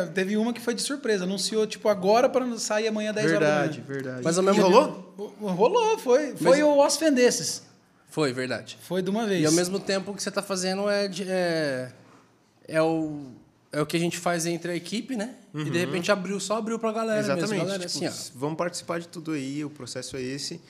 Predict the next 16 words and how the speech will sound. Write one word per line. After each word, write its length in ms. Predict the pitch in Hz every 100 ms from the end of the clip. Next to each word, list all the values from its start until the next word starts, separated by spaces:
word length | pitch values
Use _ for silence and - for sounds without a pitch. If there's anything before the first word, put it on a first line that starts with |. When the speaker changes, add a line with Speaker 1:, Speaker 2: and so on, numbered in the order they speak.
| -
Speaker 4:
as 180 | - 127
datas 420 | 117 131 160 165
são 200 | - 147
essas. 420 | 131 151 156 170 - - - - _
E, 180 | 175 175 - - -
enfim, 460 | 196 - 202 117 113
tô 100 | -
felizão. 300 | 156 202 285
Speaker 3:
E 20 | 277
é 60 |
o, 160 | 185 139
é 80 | 180
o 80 |
trampo 480 | 185 - - 185 175
que 80 |
você, 80 | -